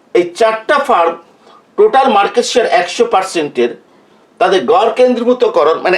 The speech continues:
একটা ফার্মের শেয়ার বা সাপ্লাই যেটা নিয়ন্ত্রণ করে, সেটা হচ্ছে কত পার্সেন্ট? টোয়েন্টি ফাইভ পার্সেন্ট। তাহলে আমরা কি দেখছি? আমরা দেখছি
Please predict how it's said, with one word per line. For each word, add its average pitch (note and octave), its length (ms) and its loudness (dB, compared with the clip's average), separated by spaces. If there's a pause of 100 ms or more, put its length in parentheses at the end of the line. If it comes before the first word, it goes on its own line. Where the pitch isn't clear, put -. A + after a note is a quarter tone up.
একটা B3+ 380 -2
ফার্মের G3+ 420 0
শেয়ার C#3+ 400 0 (120)
বা D3+ 140 0
সাপ্লাই A#3+ 540 -2
যেটা B3 220 2
নিয়ন্ত্রণ D3 500 0
করে, C3 240 2 (500)
সেটা - 300 -2
হচ্ছে G3+ 240 -2
কত E3 180 0
পার্সেন্ট? C#3+ 400 0 (520)
টোয়েন্টি C#3 340 0
ফাইভ A2+ 220 -4 (100)
পার্সেন্ট। - 400 -6 (580)
তাহলে - 180 -2
আমরা A3 320 0
কি C4+ 200 -2
দেখছি? F#3 360 -2 (680)
আমরা F#3+ 420 0
দেখছি A#3 560 -2